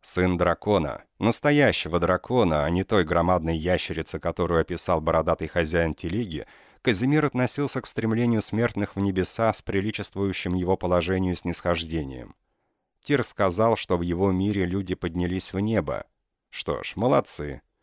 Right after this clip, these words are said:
Светлый князь уверен был, что небо покорилось людям так же, как океан на его родной земле. И в небесах, и в глубинах человек остаётся гостем. Гостем незваным, нежеланным, до крайности уязвимым.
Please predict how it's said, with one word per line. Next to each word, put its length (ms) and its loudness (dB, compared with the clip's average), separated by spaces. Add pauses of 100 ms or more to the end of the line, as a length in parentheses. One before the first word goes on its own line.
(220)
Светлый 500 2
князь 480 0
уверен 560 0
был, 260 -2
что 260 -4
небо 460 -2 (240)
покорилось 640 -2
людям 460 0
так 340 0
же, 240 0
как 300 -4
океан 460 2
на 60 2
его 240 2
родной 340 2
земле. 480 -4 (500)
И 120 0
в 80 0
небесах, 680 -2
и 100 -4
в 80 -4
глубинах 680 -4 (100)
человек 480 -2
остаётся 560 -2
гостем. 580 -2 (600)
Гостем 560 0
незваным, 720 2 (100)
нежеланным, 800 2 (180)
до 160 0
крайности 600 0
уязвимым. 760 -4